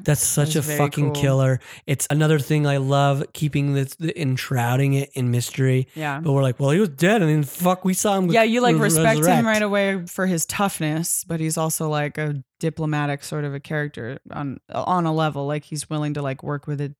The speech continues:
Speaker 2: team. He's, like, clearly probably, like, worked with other, not, like, difficult team members. Like, Liz isn't being difficult. She's just being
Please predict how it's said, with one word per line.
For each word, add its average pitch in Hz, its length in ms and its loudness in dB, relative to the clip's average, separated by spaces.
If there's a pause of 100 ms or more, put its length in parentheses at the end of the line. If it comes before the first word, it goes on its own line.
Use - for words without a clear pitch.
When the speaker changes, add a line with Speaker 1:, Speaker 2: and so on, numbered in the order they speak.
Speaker 2:
team. 147 520 -4 (400)
He's, 196 220 -2
like, 170 160 0
clearly 175 320 0
probably, 156 400 -2
like, 151 200 -4
worked 151 240 -8
with 156 160 -6
other, 151 420 -4 (440)
not, 175 140 0
like, 156 240 0
difficult 165 460 -4
team 156 240 -4
members. 151 400 -4
Like, 147 220 -6
Liz 156 220 -2
isn't 151 200 -2
being 143 200 -2
difficult. 147 400 -2
She's 147 180 -6
just 147 160 -8
being 147 180 -4